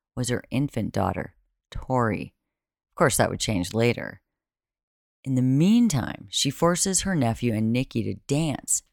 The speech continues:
naked together, and she just sat there and laughed at them.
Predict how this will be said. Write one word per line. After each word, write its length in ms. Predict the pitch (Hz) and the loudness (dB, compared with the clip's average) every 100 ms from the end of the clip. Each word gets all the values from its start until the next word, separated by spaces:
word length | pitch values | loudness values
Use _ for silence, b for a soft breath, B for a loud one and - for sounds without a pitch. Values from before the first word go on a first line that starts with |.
| _ | _
naked 640 | 120 123 131 143 107 - - _ - | -2 2 2 0 -6 -8 -16 _ -8
together, 600 | - 120 123 120 - - _ _ _ - | -4 2 2 2 -2 -8 _ _ _ -4
and 80 | 135 | -2
she 140 | 185 | 0
just 180 | 143 113 | 0 2
sat 200 | 120 104 | 4 4
there 120 | 104 | 2
and 120 | 101 | 0
laughed 280 | 104 127 - | 2 0 -2
at 100 | - | -6
them. 280 | - - - | -6 -6 -12